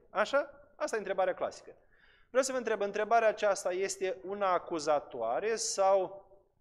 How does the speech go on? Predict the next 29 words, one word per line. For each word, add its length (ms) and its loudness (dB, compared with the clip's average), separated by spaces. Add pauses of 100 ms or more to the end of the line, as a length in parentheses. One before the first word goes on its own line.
(1300)
nu, 180 -14
nu-mi 160 -12
vine 160 -8
pe 100 -12
limba 180 -4
acum 240 -4 (580)
altă 280 -4
formă 280 -6
a 20 -6
întrebării, 360 -8 (1200)
sau 240 4
încurajatoare, 840 4
da. 340 -2 (2500)
Depinde 340 -2
de 80 -4
tonalitate. 680 2 (2250)
Cum 160 -10
stau 220 0
cu 80 -12
ce? 180 -6 (880)
A, 180 0
cu 60 -8
sprânce-, 380 -10
cum 180 -6
stă 180 0
sprâncenele, 600 -2
da, 140 -2
dacă-s 280 -4
grămădite, 680 -8